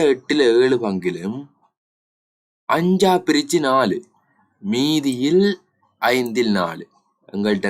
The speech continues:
மீதி வந்து எட்டில் ஏழு இருக்குது. அதுல ஐந்தா பிரிச்சு நாலு. எதுல?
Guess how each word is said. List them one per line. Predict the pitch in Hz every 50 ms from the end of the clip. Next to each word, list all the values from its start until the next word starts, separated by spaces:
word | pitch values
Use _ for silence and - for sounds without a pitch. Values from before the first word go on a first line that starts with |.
| 92
மீதி | 98 107 123 131 139 135 143 139
வந்து | 135 131 135 131 123
எட்டில் | 110 98 95 92 - 123 120 107
ஏழு | 98 98 107 113 117
இருக்குது. | 110 110 107 110 - 127 123 - 170 190 - _ _ _ _ _ _ _ _ _ _ _ _ _ -
அதுல | 107 120 123 165 180 175 185 202 208 208 _ _ - -
ஐந்தா | 117 127 139 139 139 135 131 127
பிரிச்சு | 113 110 117 107 107 104 - - 143
நாலு. | 127 107 104 101 95 90 87 87 110 139 - _ - - _ _ _ _ _ - _ _ _ _ _ _ _ _ _ _ _ _ _ _ _ _
எதுல? | - 117 120 123 120 113